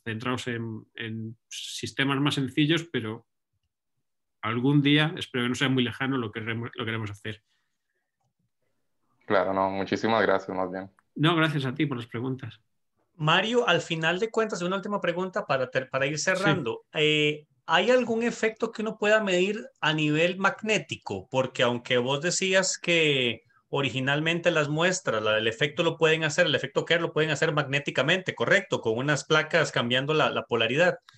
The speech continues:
Speaker 1: Sí.
Speaker 3: Al hacer la influencia con la luz, ¿se puede analizar de una cierta manera el efecto de lo, del campo magnético generado?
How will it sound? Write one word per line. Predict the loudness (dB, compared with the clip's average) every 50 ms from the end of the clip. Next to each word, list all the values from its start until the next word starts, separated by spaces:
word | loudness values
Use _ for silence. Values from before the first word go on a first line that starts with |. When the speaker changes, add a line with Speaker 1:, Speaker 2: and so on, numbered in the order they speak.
| _
Speaker 1:
Sí. | -12 -8 0 2 2 4 4 4
Speaker 3:
Al | 4 4 4 4
hacer | 4 4 4 4 4 4
la | 4 0
influencia | -2 -4 -6 -4 -4 -2 -2 -2 0 0 -2 -2
con | 0 -2 -2 0
la | 0 0
luz, | 0 0 -2 -2 -2 -4 -6 -6 -8 _ _ _ _ _ _ _ _ _ _ _ _ _ _ _ _ _ _ -10
¿se | -6 0 0 0
puede | 0 2 2 2 4 4 4
analizar | 2 2 0 0 -2 -2 0 2 2 2 2
de | 0 -2 -2
una | -2 -4 -4
cierta | -4 -4 -4 -2 0 0 2
manera | 2 2 2 2 2 2 2 0 0
el | 0 2 2
efecto | 0 0 2 -2 -2 -2 -2 -4 -2 -2
de | 0 0
lo, | -2 -2 0
del | -2 -2 -2 0
campo | 0 0 0 2 0 0
magnético | 2 2 2 0 0 -2 -4 -2 0 0
generado? | 0 0 0 0 0 2 2 4 4 4 4 4 2 0 -2